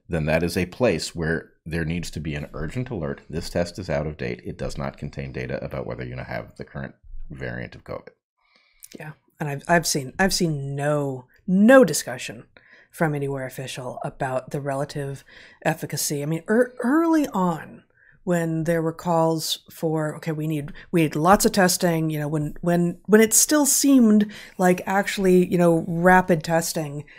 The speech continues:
Speaker 2: um, and as often as you needed it across the population might actually get this thing under control so you could actually know. And, you know, the variants were actually a lot more deadly than they are, than the most recent one is.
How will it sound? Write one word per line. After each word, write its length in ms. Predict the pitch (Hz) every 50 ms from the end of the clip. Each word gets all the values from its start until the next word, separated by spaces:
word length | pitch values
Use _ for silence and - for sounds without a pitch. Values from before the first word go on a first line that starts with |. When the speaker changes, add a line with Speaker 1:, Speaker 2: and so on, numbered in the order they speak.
| - - - _ -
Speaker 2:
um, 440 | 156 151 151 151 151 147 151 151 - -
and 360 | 170 160 156 151 151 151 151
as 140 | 147 151 -
often 340 | 156 156 160 165 - 156 151
as 140 | 147 -
you 60 | 156 151
needed 260 | 156 156 156 147 139
it 140 | 143 - -
across 340 | 165 - - 151 147 147 -
the 80 | -
population 640 | - - 147 143 - 151 147 147 143 - 156 147 143
might 220 | 139 143 143 147
actually 320 | 135 131 139 - - 170 -
get 120 | 143 -
this 160 | - 139 -
thing 160 | - 147 135
under 160 | 135 135 139 -
control 340 | - 143 - - 233 214
so 120 | 165 - 147
you 60 | 143
could 120 | - 147
actually 300 | 123 131 - - - 147
know. 320 | 156 220 247 196 147 127 120
And, 120 | 139 -
you 60 | 151
know, 60 | 139 135
the 80 | 135
variants 380 | 131 139 135 143 139 139 - -
were 100 | 143 -
actually 440 | 135 139 139 - - - 160 143 139
a 60 | 135
lot 200 | 139 131 135 -
more 120 | 165 160 165
deadly 280 | 185 247 247 233 180
than 160 | - - 147
they 100 | 147 143
are, 260 | 135 135 135 131 127 - - - - - - - -
than 320 | - 143 143 139 143 - -
the 80 | 147
most 240 | 151 147 143 - -
recent 220 | 165 151 - - -
one 140 | 151 147 147
is. 240 | 143 139 139 -